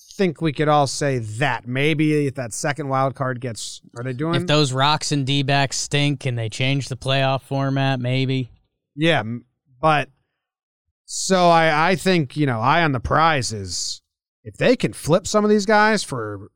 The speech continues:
Speaker 1: M L B ready prospects or year or two out, then they have th-, so much money to spend. This is a team that spends money.
Speaker 2: Yeah.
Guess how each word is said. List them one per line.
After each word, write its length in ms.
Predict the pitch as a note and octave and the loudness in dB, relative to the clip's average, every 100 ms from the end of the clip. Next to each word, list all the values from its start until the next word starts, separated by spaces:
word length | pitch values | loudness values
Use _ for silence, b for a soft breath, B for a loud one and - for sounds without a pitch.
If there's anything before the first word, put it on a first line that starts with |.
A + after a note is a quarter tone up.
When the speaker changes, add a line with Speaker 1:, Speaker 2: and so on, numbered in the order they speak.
| _ | _
Speaker 1:
M 160 | C#3 E3 | -2 0
L 100 | F#3 | 2
B 180 | F#3 | 2
ready 320 | G3 F3 F3+ C3+ | 4 4 2 -2
prospects 960 | - - F3 G#3+ - G3+ G3+ G3 - | -2 2 2 2 0 0 0 -2 -8
or 260 | B2 G#2+ G2+ G2+ _ _ A2 | -10 -12 -18 -20 _ _ -8
year 240 | C3 F#3+ G3+ | 0 2 2
or 60 | |
two 280 | F3 G3 D3+ | 0 0 2
out, 300 | D#3+ A3+ B3 _ _ _ _ _ _ _ | 4 2 0 _ _ _ _ _ _ _
then 180 | C#3 G3 | -2 0
they 100 | F#3+ | 2
have 260 | G3+ D#3 | 0 -2
th-, 100 | A#2 | -6
so 520 | A2 - - - B2+ | -8 -6 -6 -2 2
much 360 | F#3 G3 G#3 - | 2 2 0 -4
money 360 | B2 B2+ E3+ G3 | -2 2 2 0
to 160 | - | -4
spend. 360 | C3 - D#3+ A3+ | -8 -2 0 0
This 100 | D4+ | 0
is 60 | |
a 20 | D4 | 0
team 200 | - F3+ | 0 0
that 140 | D3+ | 0
spends 320 | - D#3 C3+ | -2 -4 -2
money. 300 | A#2 G#3+ G#3 G3 _ _ _ _ _ | 0 0 0 -6 _ _ _ _ _
Speaker 2:
Yeah. 220 | A2+ | -2